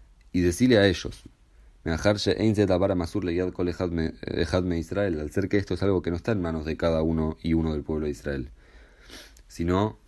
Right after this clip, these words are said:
a, a los líderes, en este caso a Yoshua, o también, por ejemplo, a, se le podría haber dicho a los líderes del ejército, pero no a todo el pueblo entero. Belajen mefaresh Rashi, por eso Rashi explica,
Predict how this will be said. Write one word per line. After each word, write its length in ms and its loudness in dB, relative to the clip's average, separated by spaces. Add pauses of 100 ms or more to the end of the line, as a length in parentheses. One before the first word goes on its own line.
(440)
a, 580 -4
a 100 -4
los 640 -8
líderes, 640 -2 (180)
en 160 -2
este 220 -4
caso 240 0
a 40 -4
Yoshua, 540 0 (420)
o 140 -4
también, 460 -4
por 140 -6
ejemplo, 480 -2
a, 220 -8 (280)
se 140 -12
le 60 0
podría 300 2
haber 160 4
dicho 300 0
a 40 0
los 180 -4
líderes 340 0
del 120 -4
ejército, 580 0 (560)
pero 200 -2
no 120 2
a 80 2
todo 160 4
el 80 2
pueblo 260 2
entero. 340 -6 (920)
Belajen 360 4
mefaresh 380 -2
Rashi, 260 -2
por 140 0
eso 140 0
Rashi 200 2
explica, 560 -2